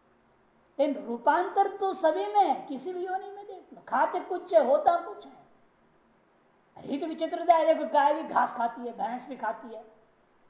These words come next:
भैंसा भी खाता है, सांड भी खाता है, लेकिन गाय और भैंस में दूध होता है घास का, और भैंस और सांड में दूध नहीं होता, खाए तो वही घास।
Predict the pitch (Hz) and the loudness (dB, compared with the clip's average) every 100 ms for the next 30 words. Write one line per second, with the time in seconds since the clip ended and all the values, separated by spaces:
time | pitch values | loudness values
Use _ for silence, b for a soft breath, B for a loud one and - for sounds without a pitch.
0 | _ _ _ _ _ - 247 302 311 320 | _ _ _ _ _ -2 0 6 6 6
1 | 320 311 311 320 254 247 269 277 247 262 | 6 4 6 4 2 -2 -2 0 0 2
2 | 254 247 - - _ _ _ _ _ - | 0 -2 -8 -20 _ _ _ _ _ -8
3 | 247 240 233 277 285 - 262 254 208 240 | -6 -2 4 6 6 2 0 -2 -10 -6
4 | 254 262 262 254 226 185 220 233 - 311 | -2 -2 -2 -4 -4 -10 -8 -8 -2 -2
5 | 339 - - - _ _ _ _ _ _ | -2 -8 -14 -20 _ _ _ _ _ _
6 | _ _ _ _ - 208 170 233 254 262 | _ _ _ _ -10 -8 -4 -4 -2 -4
7 | - 247 254 311 - - - _ _ _ | -2 -4 -4 -8 -10 -16 -20 _ _ _
8 | _ _ _ _ _ _ _ _ _ _ | _ _ _ _ _ _ _ _ _ _
9 | 202 196 196 202 233 277 _ _ _ _ | -18 -16 -16 -16 -16 -20 _ _ _ _
10 | _ _ _ _ _ _ _ _ - 240 | _ _ _ _ _ _ _ _ -4 -4
11 | 240 220 254 233 311 - | -2 -6 -8 -6 -6 -8